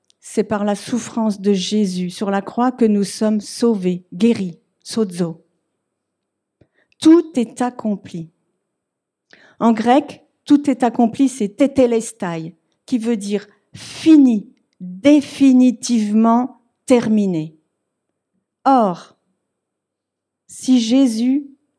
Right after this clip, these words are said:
a déclaré qu'il avait définitivement tout terminé,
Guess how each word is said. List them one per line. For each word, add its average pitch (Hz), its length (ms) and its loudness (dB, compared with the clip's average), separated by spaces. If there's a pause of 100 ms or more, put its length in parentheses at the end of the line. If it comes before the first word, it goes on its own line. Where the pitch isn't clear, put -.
(100)
a 202 140 -2
déclaré 226 640 -2
qu'il 226 220 -4
avait 196 380 0
définitivement 226 1400 0
tout 262 260 2 (340)
terminé, 208 640 -2